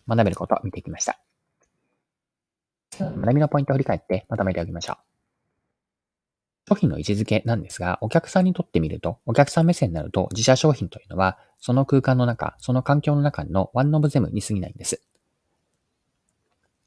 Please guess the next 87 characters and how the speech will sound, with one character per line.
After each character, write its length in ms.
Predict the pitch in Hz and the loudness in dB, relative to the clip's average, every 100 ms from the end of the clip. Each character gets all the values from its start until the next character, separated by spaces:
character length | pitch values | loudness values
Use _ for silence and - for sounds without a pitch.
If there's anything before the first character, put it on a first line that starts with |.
| _ | _
よ 100 | - | 0
っ 20 | |
て、 220 | - 92 95 | 2 2 4
商 160 | 160 | 4
品 220 | 120 82 | 4 2
を 80 | 76 | -4
単 200 | - 127 | 0 4
体 140 | 131 131 | 4 4
と 100 | 123 | 2
し 100 | - | 2
て 80 | |
見 100 | 123 | 2
る 60 | 120 | 2
の 80 | 85 | 0
で 80 | - | -4
は 60 | |
な 100 | 78 | -8
く、 260 | - 95 - | -2 0 0
全 220 | - 135 | -2 0
体 180 | 151 147 | 2 4
を 60 | 127 | 4
よ 100 | 95 | 4
り 100 | 120 | 2
広 200 | - 98 | 0 -4
く 80 | |
捉 140 | - 87 | -4 -6
え 80 | 80 | -2
て、 280 | - 90 - | 0 0 -2
使 180 | - 139 | 0 2
わ 80 | 139 | 4
れ 80 | |
る 80 | 131 | 2
環 200 | 135 127 | 2 0
境 160 | 123 127 | 0 0
に 120 | 123 | 2
お 60 | 95 | 0
い 40 | |
て 200 | - - | 0 -2
他 220 | - - 123 | -2 0 0
の 80 | |
も 120 | 123 120 | 2 0
の 100 | 120 | -2
と 120 | 82 | -6
の 80 | - | -4
関 240 | 110 110 | -2 0
連 160 | 107 104 | 0 0
や 120 | 95 | -4
調 200 | - 113 | 0 2
和 100 | 107 | 2
を 60 | |
考 180 | 107 107 | 2 -2
え 60 | 98 | -2
る 100 | 87 | -2
と 100 | 101 | -4
い 60 | 92 | -6
い 20 | |
で 100 | - | -8
し 100 | - | -12
ょ 60 | - | -14
う。 60 | _ _ _ _ _ _ _ _ _ _ _ _ _ | _ _ _ _ _ _ _ _ _ _ _ _ _
お 80 | - | 0
客 160 | 117 131 | 2 2
さ 120 | 139 | 4
ん 60 | 131 | 4
目 80 | |
線 180 | 131 101 | 4 0
で 60 | 78 | 2
商 160 | 123 | 0
品 140 | 107 80 | 0 -2
の 80 | - | -6
価 140 | - | -6
値 140 | - | -4
を 60 | 87 | -4
一 80 | - | 0
貫 200 | - 135 | 2 2
し 60 | |
て 80 | - | 2
訴 140 | 123 117 | 0 2
求 160 | 120 | 2
す 100 | 110 | 2
る 80 | 113 | 0
こ 100 | 110 | -2
と 80 | - | -4
が 100 | - | -6
重 140 | 85 | -8
要 160 | 85 78 | -8 0
で、 260 | 87 - | 0 0